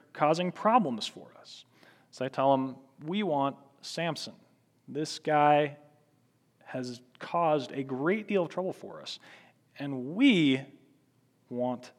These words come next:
to kill him." And it's interesting, we see here in verse eleven, it says, "Three thousand men of Judah went down to the cleft of the rock of Etam to talk to Samson." Three thousand men.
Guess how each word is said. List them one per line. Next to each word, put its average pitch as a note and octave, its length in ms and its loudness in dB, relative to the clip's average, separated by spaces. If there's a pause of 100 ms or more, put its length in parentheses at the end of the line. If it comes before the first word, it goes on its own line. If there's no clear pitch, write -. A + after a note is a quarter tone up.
(100)
to - 80 -12
kill E3 200 4
him." A#2 120 -6 (2500)
And E3+ 120 4
it's F3+ 160 2
interesting, A3+ 760 2 (140)
we E3+ 120 -2
see A3+ 280 -2
here G#3 240 4
in C#3 100 4
verse D#3+ 200 4
eleven, D#3 320 2
it - 80 -8
says, B2+ 300 -6 (220)
"Three B3+ 440 -2
thousand G3+ 760 0
men E3 580 2
of C#3 200 -6
Judah D3+ 280 -2
went C3 460 -6
down G#3 540 2 (280)
to - 80 -6
the F3+ 80 0
cleft F3 260 4
of F3+ 100 -4
the F3 80 0
rock C#3+ 240 4
of D#3 80 -4
Etam A2 520 -8 (100)
to B2+ 100 -14
talk C3+ 360 2
to C3+ 80 -4
Samson." - 440 -8 (600)
Three B3 580 0 (420)
thousand F3+ 640 4 (340)
men. D#3 240 2